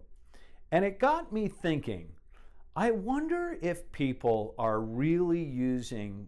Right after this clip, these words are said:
their college saving investment programs like a five twenty-nine plan. I wonder if they're really using those monies as effectively and efficiently as they can.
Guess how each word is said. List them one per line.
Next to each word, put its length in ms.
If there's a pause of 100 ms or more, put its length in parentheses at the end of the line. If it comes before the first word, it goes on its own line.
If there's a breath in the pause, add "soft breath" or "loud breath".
(140)
their 200
college 1000
saving 600
investment 600
programs 720
like 200
a 60
five 440
twenty-nine 760
plan. 420 (500 soft breath)
I 60
wonder 160
if 100
they're 160
really 340
using 840 (420 soft breath)
those 320
monies 480 (100)
as 420
effectively 1080
and 120
efficiently 1040 (400)
as 240
they 220
can. 340